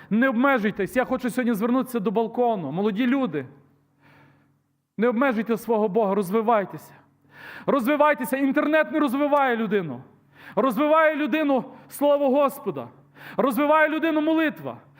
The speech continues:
Розвиває людину читання, книг. Пізнавайте.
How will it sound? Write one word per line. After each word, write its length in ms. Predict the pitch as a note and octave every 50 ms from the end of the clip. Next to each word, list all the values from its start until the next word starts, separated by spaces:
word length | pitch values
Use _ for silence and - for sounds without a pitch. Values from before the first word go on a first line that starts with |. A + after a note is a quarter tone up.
| - - -
Розвиває 580 | F#3+ B3 C#4 G3 B3+ D4+ C#4+ D4+ D#4+ D#4+ D#4+
людину 300 | D4 D#4+ D4+ E4 D#4 D#4
читання, 800 | D4+ - - D4+ - - D4+ D#4 D#4 D4+ C#4 A#3+ G3+ F3 D3+ C3+
книг. 560 | - - C4+ E4 F4 D#4+ C#4 G#3+ - - - - - - - - - -
Пізнавайте. 840 | - D#4 C4 G3+ C#4+ D#4 D#4 D#4 D#4 D4+ C4+ A3 - - C#3+ B2+